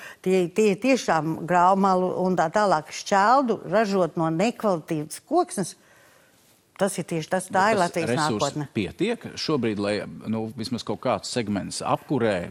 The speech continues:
Speaker 2: vai mājsaimniecībās vai pat arī, em, koģenerācijas stacijās pārtiktu vēl vairāk,
Speaker 1: Ja mēs
Speaker 2: daudz
Speaker 1: runājam,
Speaker 2: gadus?
Speaker 1: jā, jā, jā, ja mēs runājam par enerģētiskās krīzes brīdi, jā,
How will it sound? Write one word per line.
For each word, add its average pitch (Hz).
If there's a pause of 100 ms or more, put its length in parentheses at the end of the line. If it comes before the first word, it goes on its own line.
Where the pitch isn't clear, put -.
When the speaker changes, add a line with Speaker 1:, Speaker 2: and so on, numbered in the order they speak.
(240)
Speaker 2:
vai 78
mājsaimniecībās 107
vai 92
pat -
arī, 92 (160)
em, 87 (380)
koģenerācijas 123
stacijās 110
pārtiktu 107
vēl 104
vairāk, 110
Speaker 1:
Ja 226
mēs 254
Speaker 2:
daudz 233
Speaker 1:
runājam, 254
Speaker 2:
gadus? -
Speaker 1:
jā, 165
jā, 285
jā, 233
ja 202
mēs 202
runājam 233
par 196
enerģētiskās 175
krīzes 214
brīdi, 147
jā, 208